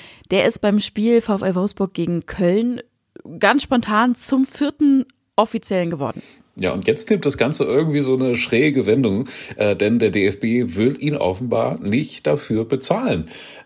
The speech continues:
Speaker 2: Äh, ich weiß überhaupt gar nicht, wie das rechtlich ist, ehrlich gesagt, äh, wenn man von der Tribüne aus plötzlich als Offizieller eingesetzt wird, äh, weil der eigentliche Offizielle mit Gehirnerschütterung ins Krankenhaus musste. Äh, aber so eine kleine Entschädigung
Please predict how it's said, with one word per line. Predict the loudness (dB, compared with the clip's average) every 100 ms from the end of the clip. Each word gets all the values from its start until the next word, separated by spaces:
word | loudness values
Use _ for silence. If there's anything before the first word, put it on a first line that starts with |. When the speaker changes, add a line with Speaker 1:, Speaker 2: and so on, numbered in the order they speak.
| 0
Speaker 2:
Äh, | 2 2 0
ich | 0
weiß | 0 0 -4 -8 0
überhaupt | 2 2 0 0
gar | 4
nicht, | 4 4
wie | 2
das | 2
rechtlich | 2 2 0 0
ist, | -2
ehrlich | 0 -2 -2
gesagt, | -4 0 0 0 -2
äh, | 0 2
wenn | 2
man | 2 2
von | 0 2
der | 0
Tribüne | 0 -4 -2 0
aus | 0 0 2
plötzlich | 0 0 -4 -4 -4
als | -2
Offizieller | -2 -2 -4 0 0 0
eingesetzt | 0 0 -2 -2 -2
wird, | -2 -2 -6
äh, | -4 -4
weil | -2 2
der | 2 2
eigentliche | 2 2 0 2 0
Offizielle | 0 -2 -2 0
mit | 0 0
Gehirnerschütterung | 2 4 2 0 0 0 0
ins | -2
Krankenhaus | -4 -2 0 0 -2
musste. | -6 -4 -8 -8 -14 -14 -4
Äh, | 2 2
aber | 2 2 2
so | 2
eine | -2 -2
kleine | 0 2 4 2
Entschädigung | 2 0 -2 0 0 2 0 -4